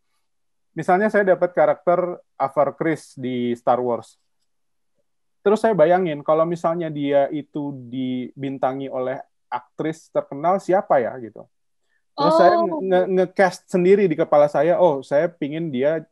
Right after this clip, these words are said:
Speaker 1: Cate Blanchett yang mainin. Jadi setiap kali saya gambar dia, saya nginget si mukanya Cate Blanchett itu, jadi saya bisa mempertahankan bentuknya di setiap panel tuh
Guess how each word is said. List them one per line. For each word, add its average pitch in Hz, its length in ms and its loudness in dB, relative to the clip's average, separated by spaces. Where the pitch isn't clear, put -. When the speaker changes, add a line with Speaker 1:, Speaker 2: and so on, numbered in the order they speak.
Speaker 1:
Cate 143 240 -2
Blanchett 131 400 -4
yang 117 160 -10
mainin. 113 400 -10
Jadi 156 160 -2
setiap 185 240 2
kali 165 240 0
saya 151 160 0
gambar 135 320 0
dia, 143 320 -2
saya 220 300 0
nginget 208 400 -2
si 202 240 2
mukanya 185 400 -2
Cate 175 160 0
Blanchett 160 400 -4
itu, 160 180 -6
jadi 202 220 0
saya 240 160 0
bisa 196 400 0
mempertahankan 180 1000 -4
bentuknya 180 480 -2
di 147 160 -4
setiap 151 320 0
panel 160 340 0
tuh 208 380 0